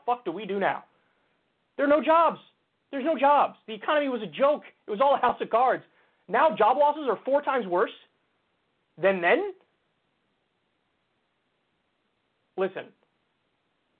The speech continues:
you have to fight for the people, and you have to do it aggressively. And instead of doing that, he's got the D C brain rot where he values bipartisanship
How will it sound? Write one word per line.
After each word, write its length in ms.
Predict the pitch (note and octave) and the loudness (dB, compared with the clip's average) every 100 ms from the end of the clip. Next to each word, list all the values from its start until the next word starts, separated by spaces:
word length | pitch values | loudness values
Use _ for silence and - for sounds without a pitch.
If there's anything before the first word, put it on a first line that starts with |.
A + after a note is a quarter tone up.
| _ - | _ -14
you 180 | D#3+ - | -10 -8
have 340 | - C4 C#4 | -2 -2 0
to 120 | A3+ | -4
fight 280 | - A3 G#3+ G#3+ | 0 0 0 -6
for 100 | G3 | -8
the 60 | |
people, 500 | G3 A3+ A3 A#2 - _ | -10 -18 -16 -18 -20 _
and 120 | F3+ E3+ | -10 -8
you 80 | |
have 240 | E3 A#3+ B3 | -2 -2 -2
to 60 | |
do 140 | A3+ A3 | -6 -6
it 40 | |
aggressively. 640 | E3 E3+ A3 G3+ C3 B2 - _ _ _ _ _ _ _ _ - | -4 -2 -2 -4 -16 -16 -20 _ _ _ _ _ _ _ _ -6
And 200 | F#3+ F#3+ | -4 -4
instead 320 | G3 F#3+ B3+ | -8 -2 -2
of 100 | G#3 | 0
doing 240 | G#3 C#4+ G3 | -2 -4 -2
that, 280 | E3 F3 - _ _ _ _ | -2 -2 -8 _ _ _ _
he's 140 | A3 G3+ | -12 0
got 180 | B3 | 0
the 60 | A#3+ | 0
D 240 | F#3 B3 B3+ | -8 -8 -8
C 120 | A3+ | -2
brain 280 | F#3+ A3+ B3+ | 0 0 0
rot 400 | D3+ E3 - G3 | 2 2 2 -4
where 100 | G3+ | -6
he 100 | G#3+ | 0
values 360 | A#3 B3+ A#3+ | 2 2 0
bipartisanship 760 | A#3 G#3+ A3 C4 - G3 F#3 | 0 0 0 -2 -6 -10 -6